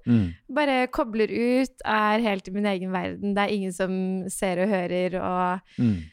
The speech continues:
Speaker 2: kan liksom høre på den musikken jeg vil høre på, kjøre dit jeg vil, og liksom, ja, være litt i, i min egen lille boble, da.
Speaker 1: Mm.
Speaker 2: Det er veldig deilig.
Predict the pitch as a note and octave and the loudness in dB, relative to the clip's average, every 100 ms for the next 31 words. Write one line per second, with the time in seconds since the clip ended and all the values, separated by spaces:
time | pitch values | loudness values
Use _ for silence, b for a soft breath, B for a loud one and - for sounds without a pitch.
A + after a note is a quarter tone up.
0 | B _ F4 - C#4 C#4 C#4+ C#4 C4 C4 | B _ -8 -4 -4 -2 0 0 0 0
1 | B3+ B3 - A#3+ A#3 A3 G#3+ G#3 G#3 G#3+ | 0 -4 -4 -2 0 0 0 -4 -4 -2
2 | G#3 G#3 G#3 G#3 A3 A3+ G#3+ G3 G3 F#3+ | 0 0 0 -2 -2 -2 0 -2 -2 -2
3 | F#3+ F#3 F#3 F#3 F#3 G3+ G#3+ G3 G3 - | -2 -2 -2 -4 -4 -4 -4 -6 -8 -12
4 | _ _ _ _ - - A3+ A3 - A3+ | _ _ _ _ -20 -4 -2 -2 -4 -2
5 | A#3 G3+ G3 G3+ - - - G3+ F#3+ F#3+ | 0 0 0 -2 -4 -10 -4 -2 0 0
6 | F#3+ F#3+ F#3 F#3 G#3+ G#3+ G#3+ G3 F#3+ F#3+ | 0 0 -2 -4 -2 -2 0 -2 -2 -2
7 | F#3 F3 F3+ D#3+ G3 B3 - - A2+ F2+ | -4 -4 -6 -4 -4 -4 -8 -4 -2 -2
8 | D#2 _ _ _ F#4 D#4+ G#3 F#3 - - | -6 _ _ _ -4 -2 -2 -6 -8 -14